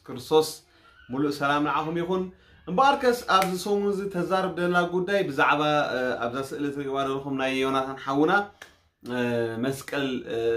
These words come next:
ተዘቕዚቓ ይብሉ ኣለዉ ወይ ድማ ወዲቓ፣ እ፣ እናበሉ ብዙሕ ዝዛረቡ ኣለዉ ማለት እዩ። እ፣ ኣነ ከምዚ ኢታት ክፍጠር ከሎ ማራ እዩ ደስ ዝብለኒ። ንምንታይ መሲልኩም ኣሕዋተይ? ንወንጌል መስበኺ እዩ ድኾነካ።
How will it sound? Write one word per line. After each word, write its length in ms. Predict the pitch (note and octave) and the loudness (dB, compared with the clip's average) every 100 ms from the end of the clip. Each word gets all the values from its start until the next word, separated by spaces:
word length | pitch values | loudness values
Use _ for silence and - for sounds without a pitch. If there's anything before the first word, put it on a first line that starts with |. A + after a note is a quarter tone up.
| A#2 | -2
ተዘቕዚቓ 680 | - C3 D3 D3+ - D#3 E3 D#3 | -6 0 2 2 0 -4 0 2
ይብሉ 220 | C3 A#2+ B2 | 2 0 0
ኣለዉ 240 | B2 C3+ | 2 0
ወይ 140 | C3+ | 0
ድማ 140 | C3 C3+ B2+ | 0 0 0
ወዲቓ፣ 360 | C3+ C#3 C#3 B2 A#2+ A#2+ - _ _ - | 2 0 0 0 -2 -4 -18 _ _ -8
እ፣ 80 | B2 | -4
እናበሉ 480 | A#2+ C3 D#3 D#3+ E3 | 0 4 4 2 0
ብዙሕ 260 | F3+ D4 C4 | 0 2 2
ዝዛረቡ 400 | G3+ F#3+ F#3 F#3 | 2 4 4 4
ኣለዉ 200 | F3+ F#3 | 2 2
ማለት 280 | F#3 G3 G3+ | 2 2 0
እዩ። 120 | A#3+ A#3+ - _ _ _ - | -2 -6 -8 _ _ _ -4
እ፣ 160 | A#2 - | -2 4
ኣነ 180 | A#3 C#4+ | 4 6
ከምዚ 220 | D4 C#4+ C4+ | 4 2 0
ኢታት 220 | C#4+ D4 | 2 2
ክፍጠር 300 | D4 D#4+ D4 D4 | 2 -4 -6 -2
ከሎ 180 | D#4 D4 D4 - | 4 6 6 2
ማራ 260 | G#3 E4+ - | 2 2 4
እዩ 140 | C#4 | 4
ደስ 160 | F#3 F3 | 4 2
ዝብለኒ። 320 | C#3+ C#3 C3 | 0 0 0
ንምንታይ 360 | C#3 A3 C#4+ C4+ | 0 0 0 0
መሲልኩም 440 | A#3+ - F#3 E3 C#3+ | -2 -4 -6 -4 -4
ኣሕዋተይ? 380 | C3+ C3 B2 A2 _ _ _ _ | -2 -2 -2 -8 _ _ _ _
ንወንጌል 500 | F#3+ E4 E4 C#4 C#4+ | 6 8 8 6 4
መስበኺ 420 | B3+ B3 A#3 A#3+ | 4 -2 4 4
እዩ 140 | G#3+ E3 | 4 0
ድኾነካ። 420 | C#3+ B2+ A#2 A#2 | 0 -2 -4 -6